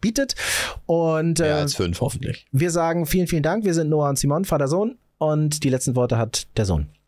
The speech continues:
Speaker 2: Ja, vielen Dank nochmal. Es freut mich immer, weil ich hab, mir ist grad aufgefallen, jedes Mal, wenn ich hier im Podcast rede,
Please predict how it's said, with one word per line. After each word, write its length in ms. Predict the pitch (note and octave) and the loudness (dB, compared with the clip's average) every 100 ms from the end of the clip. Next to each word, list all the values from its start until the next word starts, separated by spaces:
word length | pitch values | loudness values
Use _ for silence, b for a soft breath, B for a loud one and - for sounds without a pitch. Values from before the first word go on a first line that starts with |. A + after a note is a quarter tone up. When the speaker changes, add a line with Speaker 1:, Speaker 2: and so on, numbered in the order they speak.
| - | -8
Speaker 2:
Ja, 120 | - | -4
vielen 160 | - | 0
Dank 160 | D3 - | 0 0
nochmal. 340 | B2 C3 E3 - | 0 0 0 -2
Es 180 | A2 - | -4 -2
freut 220 | E3 F3 | 0 0
mich 120 | D3+ | 0
immer, 220 | D3 G3 | 0 0
weil 120 | C#3+ | 0
ich 120 | - D3+ | -2 -4
hab, 100 | - | -2
mir 140 | B2+ | -2
ist 80 | - | 0
grad 160 | C3 | -2
aufgefallen, 500 | C#3 - B2+ A#2+ D3 B B B | -2 -2 -2 -2 -4 B B B
jedes 300 | B2+ D#3 G3 | -2 0 0
Mal, 160 | F3+ | 0
wenn 100 | C#3 | 0
ich 240 | E3 D#3 - - | 0 -2 -8 -10
hier 240 | - A#2 | -4 -2
im 60 | F#2+ | -2
Podcast 400 | B2 - G2+ G2+ | -4 -2 -2 0
rede, 460 | G#2 C#3 C#3+ F#3+ | 0 0 0 0